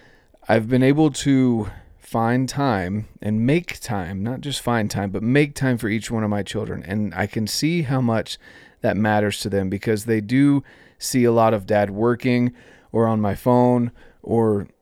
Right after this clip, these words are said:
whatever it may be. When I'm with the family, I'm with the family, but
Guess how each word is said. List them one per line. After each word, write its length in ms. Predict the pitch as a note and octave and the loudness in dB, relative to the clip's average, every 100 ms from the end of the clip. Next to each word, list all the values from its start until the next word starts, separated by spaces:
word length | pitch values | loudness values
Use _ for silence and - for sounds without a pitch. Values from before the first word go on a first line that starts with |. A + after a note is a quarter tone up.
| _ | _
whatever 380 | B2 A#2+ B2+ C3 | -4 2 4 4
it 60 | A#2 | 2
may 120 | C3 | 0
be. 260 | A2 A2 G#2+ | 0 0 0
When 180 | A2+ | 0
I'm 100 | A#2+ | 0
with 160 | B2+ F#3+ | 2 4
the 80 | G3 | 2
family, 400 | G3 F#3+ G3 F#3+ | 2 2 2 0
I'm 180 | A2+ B2 | 2 2
with 140 | B2+ | 2
the 80 | A#2 | 0
family, 460 | - A#2 G#2 E2+ - | 0 0 0 -6 0
but 280 | A#2+ A#2 | 4 4